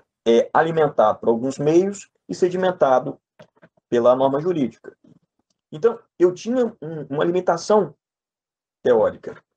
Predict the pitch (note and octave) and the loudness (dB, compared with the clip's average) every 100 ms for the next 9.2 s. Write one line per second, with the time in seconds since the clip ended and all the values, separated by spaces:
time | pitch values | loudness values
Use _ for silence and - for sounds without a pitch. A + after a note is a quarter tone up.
0 | _ _ C3+ C3+ C3+ C3+ C3 C3+ C3+ - | _ _ 0 0 -4 -4 2 2 2 -8
1 | B2+ C3 C3 - _ _ _ _ B2 C3 | -16 -10 -10 -12 _ _ _ _ -10 -8
2 | D3 C#3+ C3 G#3 F3 C3 B2+ A2+ - - | -6 -4 0 0 2 2 0 -2 -10 -12
3 | F2+ - _ - _ _ _ _ _ _ | -10 -16 _ -20 _ _ _ _ _ _
4 | _ _ _ _ _ _ _ B2+ C3 B2+ | _ _ _ _ _ _ _ -2 -2 0
5 | D3 B2+ A2 A2 - G#2+ F#2+ F#2+ _ B2 | 0 2 2 0 -8 -8 -8 -12 _ -6
6 | - G#3 E3 A#2+ - C#3+ C#3+ - C#3 C#3+ | 0 0 0 -6 0 0 0 0 0 0
7 | C#3 C3 C#3 C#3 - _ _ _ - A#2 | -4 0 2 2 -2 _ _ _ -4 0
8 | A2+ - G2+ G#2 - - A2 C#3+ D3 C3+ | 0 0 -4 -4 -4 -4 -4 -2 2 2
9 | G#2+ | 2